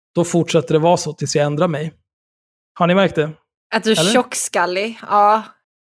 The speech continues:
Speaker 1: Envis, säger vi i min bransch,
Speaker 2: Ah,
Speaker 1: men,
Speaker 2: okej.
Speaker 1: eh,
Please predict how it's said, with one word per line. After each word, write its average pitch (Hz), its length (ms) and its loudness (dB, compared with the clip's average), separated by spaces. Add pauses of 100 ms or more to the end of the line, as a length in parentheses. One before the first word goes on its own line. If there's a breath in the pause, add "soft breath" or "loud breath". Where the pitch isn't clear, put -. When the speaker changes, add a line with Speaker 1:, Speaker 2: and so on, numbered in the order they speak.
(920)
Speaker 1:
Envis, 196 500 2
säger 151 360 2
vi 147 100 0
i 147 60 0
min 170 180 2
bransch, 202 240 -2 (120)
Speaker 2:
Ah, - 40 -2
Speaker 1:
men, 160 140 -2
Speaker 2:
okej. - 380 -2
Speaker 1:
eh, - 80 -14